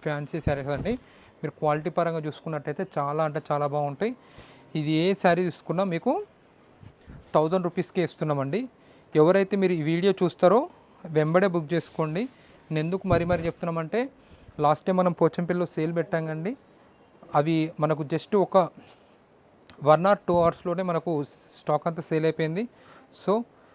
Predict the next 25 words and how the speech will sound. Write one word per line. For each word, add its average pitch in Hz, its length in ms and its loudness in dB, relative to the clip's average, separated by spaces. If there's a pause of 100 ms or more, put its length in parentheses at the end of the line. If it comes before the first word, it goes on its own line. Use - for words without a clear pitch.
(260)
మళ్ళీ 170 180 4 (100)
ఇవ్వలేకపోయినాము 170 640 2
ఆ - 100 4
ప్రైజెస్‌కి. 156 480 -4 (1300)
So 180 100 -2 (300)
ఇవి 151 180 -4
కూడా 208 120 -2 (100)
ఎందుకు 196 260 0 (320)
అలా 180 160 4
అయిందంటే, 180 360 -2 (220)
మనం, 170 140 -2 (600)
మనకి 165 260 -2
ఏదైతే 190 200 0 (100)
వీవర్ 180 240 -2
నుంచి 180 200 -6
ప్రైస్ 156 240 0
వస్తుందో 175 300 -6 (560)
దానికంటే 170 340 0 (100)
తక్కువకి 156 320 -4
ఇచ్చాం 156 240 -2
కాబట్టి 147 280 -4 (560)
అలా 147 120 2
అయిపోయింది. 170 240 -2 (440)
ఇది 165 140 4
కూడా 220 100 8